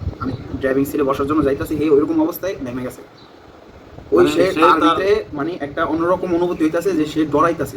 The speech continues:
Speaker 1: মেইন সমস্যাটা এখানে, সে কি করবো, কোন দিকে খেয়াল করবো, কোন দিকে কি করতে আছে না করতে আছে, আর এদিকে কোনো মনোযোগই নেই।
Speaker 2: দেখছেন, এ-, এগুলো হচ্ছে যে ভুল, এগুলো। কারণ আপনি ভয় পাবেন না, পেরেশান হবেন না। আর এখানে তো পুলিশ না, এখানে হচ্ছে আপনার স্কুলের মজিদ, সে just টেস্টটা দেখবে যে আপনি পরিপূর্ণ কিনা, মানে আপনি এই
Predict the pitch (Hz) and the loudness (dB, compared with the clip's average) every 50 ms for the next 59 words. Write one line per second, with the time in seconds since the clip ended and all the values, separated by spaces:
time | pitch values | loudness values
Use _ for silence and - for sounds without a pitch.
0 | - 131 135 151 165 160 - - 147 156 - - - 175 156 139 135 123 - - | -4 0 2 2 2 2 0 0 0 0 0 0 0 0 2 2 0 0 -2 -8
1 | 113 - - - - - - - - - 156 147 147 143 151 180 185 185 - 175 | -12 -12 -12 -14 -16 -18 -18 -18 -14 -6 -2 -2 -2 0 -2 -4 -6 0 2 4
2 | 175 165 165 160 143 147 160 165 165 175 170 156 - 165 160 165 160 165 165 156 | 4 4 4 2 0 2 2 2 2 2 0 0 0 0 0 0 0 2 2 2
3 | 143 143 151 156 160 160 165 165 147 - 175 170 - 170 165 165 - 170 165 156 | 2 2 2 2 2 2 2 0 0 -2 -4 -6 -4 -4 -6 -4 -2 -4 -2 0
4 | 156 139 143 156 156 170 160 160 143 143 143 151 156 147 143 - 151 147 143 139 | 2 4 4 4 2 0 -4 -4 -2 2 2 2 2 2 0 -2 0 2 4 4
5 | 139 156 151 139 131 117 104 - 117 117 117 - - 120 98 90 - 107 120 135 | 4 4 4 2 0 -2 -4 -4 -4 -4 -4 -2 -2 -4 -4 -4 -4 0 4 6
6 | 139 139 143 156 160 165 170 - 147 147 156 139 110 113 117 104 104 113 120 135 | 6 6 6 6 4 4 2 2 0 -2 -2 -2 0 0 0 0 2 2 2 2
7 | 127 113 113 135 143 151 151 165 151 139 127 147 165 165 180 175 175 180 180 180 | 2 2 0 2 2 2 2 4 2 4 6 6 6 6 4 4 2 2 0 0
8 | - 147 151 156 156 156 151 147 143 139 143 143 160 170 165 165 175 175 175 - | 0 0 0 0 2 2 4 4 4 4 4 2 0 -2 -2 -2 -4 -4 -4 -6
9 | - - - - - 170 196 196 - - 127 104 90 - 110 131 165 170 151 143 | -14 -20 -14 -2 2 2 2 4 2 0 0 0 -2 -2 -4 -2 0 0 0 2
10 | 170 165 160 165 165 160 160 151 143 151 160 170 175 165 160 147 339 359 - - | 2 2 4 4 2 2 2 0 0 0 0 2 2 2 4 4 4 4 4 2
11 | - - 175 - - - - - - - - - 139 160 - - - - - 160 | 0 0 0 -2 -4 -12 -16 -18 -18 -8 0 4 4 4 4 0 -6 -4 -4 -4
12 | 160 - - 180 147 147 160 143 143 185 180 160 175 165 156 147 151 165 196 208 | -2 0 0 2 4 4 2 2 2 2 2 4 4 4 4 4 2 0 0 -2
13 | 208 - 180 175 175 - 165 156 147 143 143 143 127 113 113 127 143 143 143 147 | 0 4 4 6 6 6 4 2 4 4 4 4 2 2 4 4 4 4 2 2
14 | 147 143 143 131 135 139 139 135 131 | 2 2 4 6 6 6 6 6 4